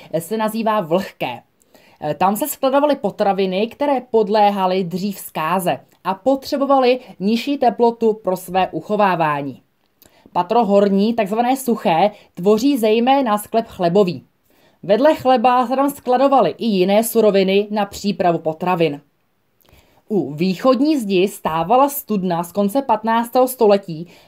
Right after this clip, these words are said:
používaná zřejmě ještě před přestavbou hradu, kterou vedl sám půta Švihofský z Duisenberka a ze Skály. V mladší době poté byly využívány studniční sklepy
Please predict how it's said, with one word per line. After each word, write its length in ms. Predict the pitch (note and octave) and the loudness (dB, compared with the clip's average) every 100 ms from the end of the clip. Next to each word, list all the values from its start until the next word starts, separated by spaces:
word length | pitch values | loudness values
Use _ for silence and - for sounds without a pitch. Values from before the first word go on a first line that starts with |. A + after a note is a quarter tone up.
| _ | _
používaná 680 | A3+ B3+ C4 D4 D#4 D#4 C#4+ | 2 2 0 2 2 4 0
zřejmě 540 | G3+ A#3+ C4 A#3+ F#3 | -2 -2 -2 0 0
ještě 360 | E3+ F3+ - C#4 | 0 -2 -6 -4
před 240 | D4 C#4+ | -4 -4
přestavbou 680 | - G#3+ - - A3 F#3 A3+ | -6 -8 -6 -4 -2 0 0
hradu, 420 | E3+ D#3+ F3 E3 F3 - - | 0 0 0 0 -2 -12 -16
kterou 280 | - A#3 C4+ | -4 0 4
vedl 220 | C4+ C#4 | 4 2
sám 540 | C#4 A3 F#3 G3 G#3+ G#3 - | -2 -2 0 -2 -2 -8 -8
půta 340 | A#3 A3 D4 | -8 -2 -2
Švihofský 680 | C#4+ G3+ G#3 G3+ - F3 F#3 | 0 0 0 -2 -12 -8 -6
z 40 | |
Duisenberka 680 | E3+ G3 F#3 A#3 G#3+ G#3 G3+ | -2 -2 -2 -2 0 0 -2
a 140 | F3+ F3+ | -2 -2
ze 100 | F3+ | -6
Skály. 520 | - E3+ E3 F#3+ D3+ - _ _ _ _ _ _ _ | -6 -4 0 0 0 -8 _ _ _ _ _ _ _
V 60 | E3+ | -2
mladší 420 | F3+ A3 - D#4+ | 2 2 2 2
době 340 | C#4 F#3 E3+ | 2 4 2
poté 280 | F3 A3 B3+ | 2 0 0
byly 220 | B3 C#4+ | 2 2
využívány 880 | G3+ A3+ A3+ G3+ A#3 A3 G#3 G3 G3 | 0 -2 -2 -2 0 0 0 0 -4
studniční 720 | A#3 - A3+ G3 C#4 C4+ C#4 | -6 -8 -6 0 0 0 -2
sklepy 520 | C#4 - G#3+ G#3+ F3 | -2 0 0 2 -2